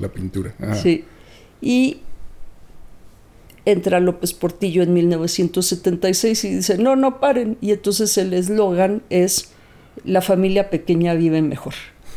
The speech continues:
Speaker 2: Con una recomendación que venía, por cierto, de la Organización Mundial de la Salud, de no tener más de tres hijos.
Speaker 1: Mm, ok.
Speaker 2: Entonces, es muy curioso porque
Speaker 1: Ujú.
Speaker 2: es una cosa meramente política también.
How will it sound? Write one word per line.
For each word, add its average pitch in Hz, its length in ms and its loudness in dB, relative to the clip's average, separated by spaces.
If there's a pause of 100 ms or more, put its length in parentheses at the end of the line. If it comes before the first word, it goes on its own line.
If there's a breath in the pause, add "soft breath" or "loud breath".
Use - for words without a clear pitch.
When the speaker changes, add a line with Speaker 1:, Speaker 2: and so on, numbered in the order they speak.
(180 loud breath)
Speaker 2:
Con 180 220 2
una 196 220 4
recomendación 156 1000 0
que 302 120 0
venía, 214 320 0
por 202 120 -6
cierto, - 340 -6
de 147 100 -2
la 131 120 -2
Organización 123 680 -4
Mundial 139 380 2
de 139 80 0
la 151 120 0
Salud, 202 360 0 (640 loud breath)
de 175 420 2
no 180 200 4
tener 156 420 2
más 147 300 2
de 147 100 0
tres 139 420 -2
hijos. - 600 -8
Speaker 1:
Mm, - 760 -10
ok. 85 120 -10 (200)
Speaker 2:
Entonces, 185 400 0
es 214 140 2
muy 226 180 4
curioso 233 600 2
porque 147 280 -2
Speaker 1:
Ujú. 160 80 0
Speaker 2:
es - 120 -4
una 170 260 2
cosa 160 320 -2
meramente 143 960 -2 (180)
política 170 800 0
también. 180 520 -2